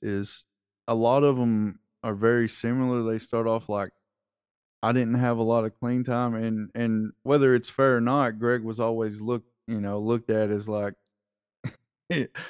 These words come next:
Speaker 1: people put him on a pedestal, whether they, uh, we're not supposed to do that, but it's just, you know, it's rightfully so is what happened. So, uh, well, one story sticks out particular. I,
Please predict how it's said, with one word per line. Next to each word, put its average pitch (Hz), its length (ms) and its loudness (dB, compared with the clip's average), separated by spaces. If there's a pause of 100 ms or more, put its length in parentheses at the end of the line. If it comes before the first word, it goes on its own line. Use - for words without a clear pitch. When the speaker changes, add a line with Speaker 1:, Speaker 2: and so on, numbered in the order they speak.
(120)
Speaker 1:
people 139 280 6
put 143 180 4
him 131 120 4
on 113 100 2
a 104 60 -2
pedestal, 117 500 0
whether 107 260 -2
they, 104 180 -2
uh, 110 120 -4
we're 113 140 -2
not 113 240 -4
supposed 131 340 -2
to 104 80 -12
do 104 160 -6
that, 107 240 0
but 107 140 -2
it's 110 320 -4
just, - 400 -12
you 113 120 -2
know, 101 240 -4
it's 110 240 -10 (200)
rightfully 113 480 -4
so 113 280 -2
is 110 140 -8
what 104 160 -4
happened. 107 440 -2 (600)
So, 117 480 4 (160)
uh, 110 400 2 (680)
well, 135 360 4
one 151 220 0
story 131 400 0
sticks - 340 -8
out 110 200 0
particular. 110 640 -2
I, 113 200 2